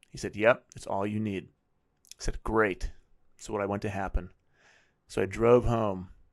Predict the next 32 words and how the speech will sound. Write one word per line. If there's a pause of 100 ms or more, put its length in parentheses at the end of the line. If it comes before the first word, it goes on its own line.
(160)
opened
the
stuff
up. (560)
First
thing
it
says, (800)
"Log
on
to
A
T
and
T
dot
com,
create
an
account."
I
was
so
mad. (640)
So
I
said,
"Maybe
it's
gonna
be
easy."